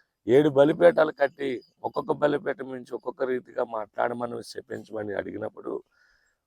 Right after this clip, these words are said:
బాలాకు రాజు బిలాముతో అంటాడు ఎలాగా, ఏమనంటే, అంతటా బాలాకు బిలాముతో, సంఖ్యాకాండం ఇరవై మూడు అధ్యాయం పదకొండవ వచనంలో మనకు కనపడుతుంది. అంతటా బాలాకు బిలాముతో, "నీవు నాకేమి చేసేదివి? నా శత్రువులు శపించడానికి నిన్ను రప్పించినైతే నీవు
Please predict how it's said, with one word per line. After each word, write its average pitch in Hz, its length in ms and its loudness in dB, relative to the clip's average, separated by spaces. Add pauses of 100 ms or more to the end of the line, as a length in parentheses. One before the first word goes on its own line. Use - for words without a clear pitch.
(140)
బాలాకు 139 520 4
రాజు 165 320 4
బిలాముతో 151 540 2
అంటాడు 139 380 2
ఎలాగా, 113 380 0
ఏమనంటే, 131 340 -4
అంతటా 135 300 -6
బాలాకు 143 480 6
బిలాముతో, 143 640 2 (540)
సంఖ్యాకాండం 143 640 4
ఇరవై 139 160 2
మూడు 143 220 -2
అధ్యాయం 135 400 0
పదకొండవ 120 340 -2
వచనంలో 117 340 -6
మనకు 110 180 -12
కనపడుతుంది. - 540 -18 (480)
అంతటా 143 260 4
బాలాకు 151 480 8
బిలాముతో, 156 440 4
"నీవు 147 300 -8
నాకేమి 127 420 -4
చేసేదివి? 143 640 -6 (420)
నా 127 180 8
శత్రువులు 165 480 4
శపించడానికి 165 640 0
నిన్ను 147 200 -6
రప్పించినైతే 131 960 0 (400)
నీవు 123 280 4